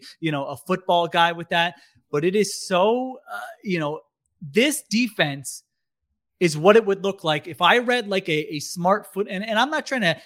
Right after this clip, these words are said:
like, the thing about these coaches is they seem like, you know, uh, nice guys, which really counts for something in, in the N F L, 'cause I think there are a bunch of a-holes. So I'm not trying to, like, you know, totally crush them on a personal level. But this defense looks like if I would have read, like, a smart football article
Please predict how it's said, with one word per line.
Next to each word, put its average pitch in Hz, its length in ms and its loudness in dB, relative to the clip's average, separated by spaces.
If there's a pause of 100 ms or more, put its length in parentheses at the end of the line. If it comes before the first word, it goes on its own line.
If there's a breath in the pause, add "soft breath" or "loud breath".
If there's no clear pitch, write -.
like, 185 240 -2 (280)
the 208 140 2
thing 302 220 -2
about 277 240 2
these 220 160 -4
coaches 202 400 0
is 156 80 -8
they 156 120 -4
seem 214 300 -4
like, 156 240 -2
you 180 140 -4
know, 139 220 -2 (240 soft breath)
uh, 147 140 0
nice 170 320 -2
guys, 165 280 0
which 147 160 -12
really 202 160 4
counts 165 340 -4
for 175 100 -10
something 180 480 -6
in, 165 160 -8
in 160 220 -10
the 147 80 -8
N 147 100 -8
F 143 140 -12
L, 151 180 -2
'cause 143 200 -10
I 131 80 -8
think 143 240 -16
there 139 160 -6
are 143 140 -6
a 143 40 -8
bunch 147 260 -10
of 135 80 -18
a-holes. 151 380 -6
So 143 80 -12
I'm 143 160 -6
not 151 160 -8
trying 151 220 -10
to, 143 40 -8
like, 139 180 -8 (220 soft breath)
you 156 140 -6
know, 139 80 -4
totally 160 420 -6
crush 156 280 -4
them 160 260 -8 (300)
on 160 100 -4
a 143 60 -6
personal 160 420 -8
level. 156 180 -4
But 156 220 -6
this 240 200 -4
defense 214 580 -6
looks 180 260 -6
like 147 260 0 (220 soft breath)
if 151 160 -4
I 180 140 6
would 175 120 -4
have 151 140 -8
read, 165 180 -2
like, 156 140 -8
a 139 60 -10
smart 165 480 -4
football 170 560 -2
article 170 560 -2